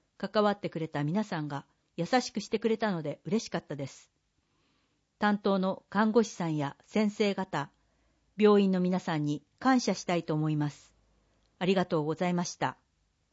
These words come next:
病院の看護師さんは明るく、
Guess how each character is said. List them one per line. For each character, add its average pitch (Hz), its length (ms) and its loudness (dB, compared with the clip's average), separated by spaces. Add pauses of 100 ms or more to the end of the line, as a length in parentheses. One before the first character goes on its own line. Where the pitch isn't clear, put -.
(480)
病 240 220 10
院 226 140 8
の 226 160 4
看 226 260 2
護 233 100 4
師 - 80 -2
さ - 180 -4
ん 156 80 0
は 151 260 -4
明 180 100 0
る 165 80 -4
く、 - 280 -6